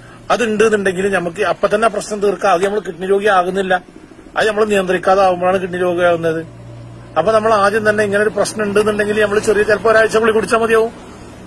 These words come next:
ഈ ഒരാഴ്ച ഗുളിക കുടിക്കുന്നതിന് വേണ്ടിയിട്ടാണ് നമ്മൾ ജീവിതകാലം മുഴുവൻ കിഡ്നി മാറ്റി വെക്കേണ്ടി വരിക,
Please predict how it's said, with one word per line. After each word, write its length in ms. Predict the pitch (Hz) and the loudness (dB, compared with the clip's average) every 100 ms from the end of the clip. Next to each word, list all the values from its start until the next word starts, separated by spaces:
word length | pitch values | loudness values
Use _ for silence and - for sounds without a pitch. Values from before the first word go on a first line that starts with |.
| 180 | -4
ഈ 100 | 240 | 0
ഒരാഴ്ച 380 | 233 240 226 240 | 2 2 2 0
ഗുളിക 220 | 226 220 | 2 2
കുടിക്കുന്നതിന് 540 | 226 208 226 220 214 | 2 0 -4 -4 0
വേണ്ടിയിട്ടാണ് 420 | 226 220 214 226 | 0 0 0 0
നമ്മൾ 180 | 220 226 | 0 -2
ജീവിതകാലം 600 | 196 214 214 208 220 220 | -4 -4 -2 0 0 0
മുഴുവൻ 240 | 220 220 202 | -2 -2 -4
കിഡ്നി 220 | 190 214 | -6 -4
മാറ്റി 260 | 214 202 | -4 -2
വെക്കേണ്ടി 300 | 214 208 208 | -2 -2 0
വരിക, 200 | 214 202 | 0 2